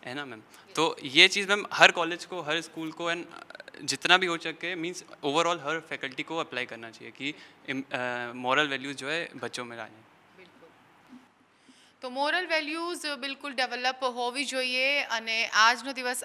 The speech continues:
Speaker 3: I think, આ પ્રોગ્રામમાં આપ સૌને મજા આવી હશે. Uh, it is, uh, it is like whatever the question, uh, जो आपके दिमाग में थे, दिल में थे, आपने यहाँ पे बोले, यहाँ पर से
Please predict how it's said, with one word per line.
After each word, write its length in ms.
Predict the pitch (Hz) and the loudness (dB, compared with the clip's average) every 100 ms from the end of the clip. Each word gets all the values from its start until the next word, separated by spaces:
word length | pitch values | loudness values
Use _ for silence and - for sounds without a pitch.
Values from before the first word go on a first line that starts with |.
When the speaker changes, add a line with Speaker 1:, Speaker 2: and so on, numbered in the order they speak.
| - | 12
Speaker 3:
I 160 | 240 262 269 | 12 12 0
think, 200 | 254 240 | -4 6
આ 120 | 226 | 6
પ્રોગ્રામમાં 680 | 233 226 220 226 226 220 220 | 8 4 2 2 4 4 6
આપ 260 | 208 208 - | 4 2 -4
સૌને 600 | 214 214 220 220 214 208 196 | -4 -4 -4 -6 -6 -6 -10
મજા 320 | 196 185 190 - | -8 -4 0 4
આવી 260 | 190 185 | 4 2
હશે. 380 | 202 208 - 269 - - - - - - - _ _ - - - - 240 247 220 196 - | -8 -8 -8 -10 -16 -20 -20 -20 -20 -20 -20 _ _ -20 -20 -20 -18 -12 -10 -12 -8 6
Uh, 180 | 233 220 | 8 8
it 180 | 220 220 | 2 0
is, 280 | 240 226 208 | -2 -2 2
uh, 320 | 214 214 208 220 | 4 6 4 2
it 100 | 220 | 0
is 200 | 233 214 | -2 0
like 300 | 220 226 226 220 | 4 4 2 0
whatever 360 | 226 233 226 | 2 2 0
the 140 | 226 233 | -2 2
question, 540 | 214 208 - 247 226 233 277 - | 4 4 2 0 0 -6 -12 -6
uh, 160 | 214 | -6
जो 140 | 202 214 | -4 0
आपके 300 | - 202 214 | 2 2 -2
दिमाग 380 | 214 202 202 220 | -4 4 4 4
में 120 | 220 | -6
थे, 240 | 214 214 | -6 -8
दिल 220 | 208 202 196 | -6 -8 -8
में 180 | 202 | -10
थे, 240 | 202 220 226 - | -10 -10 -10 -8
आपने 320 | 185 - 202 | -10 -10 -16
यहाँ 200 | 196 190 180 | -10 -8 -6
पे 80 | 180 | -8
बोले, 340 | 175 165 190 240 - 190 | -4 -4 -2 -4 -10 -12
यहाँ 320 | 214 214 226 220 | -12 -6 -8 -8
पर 120 | 208 | -14
से 220 | 196 214 | -10 -8